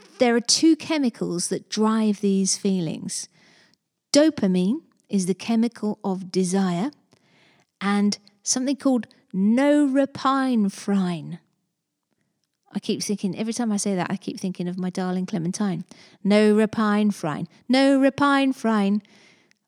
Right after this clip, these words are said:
Anyway, it helps me remember it. <laughs> Hopefully it'll help you too. Anyway, norepinephrine causes us to feel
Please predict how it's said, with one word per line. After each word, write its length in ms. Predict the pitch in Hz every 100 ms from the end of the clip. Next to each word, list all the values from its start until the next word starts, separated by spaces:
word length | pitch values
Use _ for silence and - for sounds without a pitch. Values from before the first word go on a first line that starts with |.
| _
Anyway, 300 | - 190 170
it 140 | 160 196
helps 260 | 226 -
me 120 | 208 180
remember 480 | 180 185 185 185
it. 200 | 202 - 220
<laughs> 60 |
Hopefully 320 | 214 - 226 143 - - -
it'll 260 | 285 285
help 360 | - 294 233 233
you 140 | 233
too. 320 | 226 254 214 202 - - -
Anyway, 380 | 392 320 190 226 - - -
norepinephrine 1400 | 294 403 381 349 339 320 311 277 226 - 208 190 196 302 - - _ -
causes 600 | - 269 294 285 311 202
us 260 | 185 208
to 160 | - 240
feel 520 | - 190 190 190 185